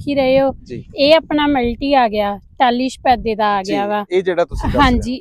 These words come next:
Speaker 1: ਇਹ ਵਾਲਾ ਜਿਹੜਾ ਇਹ ਟਾਲੀ ਸਫੈਦੇ ਦਾ ਆ ਗਿਆ ਏ।
Speaker 2: ਹੂੰ।
Speaker 1: ਆਹ ਵਾਲਾ, ਇਹਦੇ ਵਿੱਚ ਗਲੂਕੋਜ਼ ਦੀ ਮਾਤਰਾ ਜ਼ਿਆਦਾ ਹੋਣ ਕਰਕੇ ਇਹ ਸ਼ਹਿਦ ਜੰਮਦਾ, ਇਹ ਸਰੋਂ ਦਾ ਸ਼ਹਿਦ ਵਜਦਾ ਏ।
Speaker 2: ਅੱਛਾ ਜੀ।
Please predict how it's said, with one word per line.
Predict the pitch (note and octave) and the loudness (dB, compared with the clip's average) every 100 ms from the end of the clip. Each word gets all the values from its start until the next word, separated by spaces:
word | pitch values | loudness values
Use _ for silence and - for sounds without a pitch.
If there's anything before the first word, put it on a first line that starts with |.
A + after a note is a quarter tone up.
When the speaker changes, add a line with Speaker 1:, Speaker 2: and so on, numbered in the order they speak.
| - | -4
Speaker 1:
ਇਹ | C4+ C#4+ | 0 2
ਵਾਲਾ | D4 C#4 B3+ | 4 4 2
ਜਿਹੜਾ | B3+ B3+ C4+ | 0 2 2
ਇਹ | C#4 | 2
ਟਾਲੀ | - A3 A3 | 2 2 2
ਸਫੈਦੇ | B3 - B3 G#3 G#3+ | -6 -4 -4 -2 -2
ਦਾ | G#3+ | 0
ਆ | G3+ | 0
ਗਿਆ | G3 G3+ G#3 | -2 -2 -2
ਏ। | G#3 | -4
Speaker 2:
ਹੂੰ। | - - - - | -6 -8 -10 -2
Speaker 1:
ਆਹ | C#4 C4+ E4 | 4 6 8
ਵਾਲਾ, | F4 E4+ | 6 6
ਇਹਦੇ | F4 - D4 F#4+ | 4 0 0 2
ਵਿੱਚ | G4 - | 0 -2
ਗਲੂਕੋਜ਼ | D4 D#4 D#4 C#4 D#4+ D4+ C#4+ | 2 4 2 2 2 4 2
ਦੀ | F4 | 2
ਮਾਤਰਾ | D#4+ D4 E4 D#4 | 2 0 2 2
ਜ਼ਿਆਦਾ | C4+ C4+ C#4+ C#4+ E4+ | 4 4 4 4 4
ਹੋਣ | F#4+ F#4+ F4+ | 4 2 4
ਕਰਕੇ | F4 E4+ F4 F4 | 2 2 -2 -2
ਇਹ | F4+ | 0
ਸ਼ਹਿਦ | F4 D#4 C4+ | 2 2 2
ਜੰਮਦਾ, | C#4+ A#3+ A#3+ D4 | 2 2 2 2
ਇਹ | D#4+ | 2
ਸਰੋਂ | - D#4 F#4+ | 0 0 2
ਦਾ | G#4 G4 | 2 0
ਸ਼ਹਿਦ | D#4+ C4+ C4+ | 0 -2 -2
ਵਜਦਾ | B3 F#3 E3+ F3 | -4 -6 -10 -10
ਏ। | D#3 | -8
Speaker 2:
ਅੱਛਾ | C#3+ D3 | -8 -8
ਜੀ। | A2+ | -8